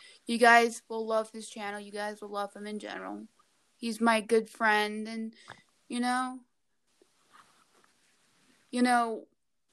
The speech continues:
he brought me to Anchor. Not gonna lie, we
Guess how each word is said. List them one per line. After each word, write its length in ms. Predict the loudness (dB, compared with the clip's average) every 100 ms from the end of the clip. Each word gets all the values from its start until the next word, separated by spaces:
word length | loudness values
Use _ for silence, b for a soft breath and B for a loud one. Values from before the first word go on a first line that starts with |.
| _
he 140 | -10
brought 260 | 2 4 4
me 80 | 0
to 180 | -4 -4
Anchor. 500 | -4 -6 -10 -10 _ _ _ _ _
Not 200 | -4 -2
gonna 180 | -2 -2
lie, 220 | -2 -2
we 500 | -4 -10 -12 -16 -18